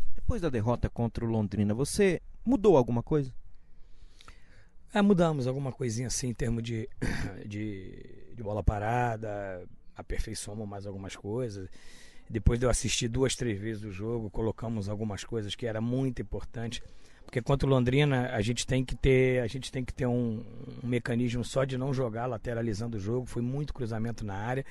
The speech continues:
Speaker 2: tínhamos que ter tido mais investida por dentro, com triangulações, tabela, finalização de média distância.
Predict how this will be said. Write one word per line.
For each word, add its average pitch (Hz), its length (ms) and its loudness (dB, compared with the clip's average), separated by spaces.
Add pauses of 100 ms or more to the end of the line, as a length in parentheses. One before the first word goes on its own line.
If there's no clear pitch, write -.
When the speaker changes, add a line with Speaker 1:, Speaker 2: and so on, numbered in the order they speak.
(420)
Speaker 2:
tínhamos 123 260 -6
que - 100 -16
ter 120 120 -8
tido 123 240 -10
mais 131 280 -4
investida 120 420 -2
por 101 220 -8
dentro, 113 300 -6
com 104 120 -8
triangulações, 110 720 -2
tabela, 107 400 -4
finalização 110 640 -8
de 110 80 -6
média 107 240 -8
distância. 113 480 -10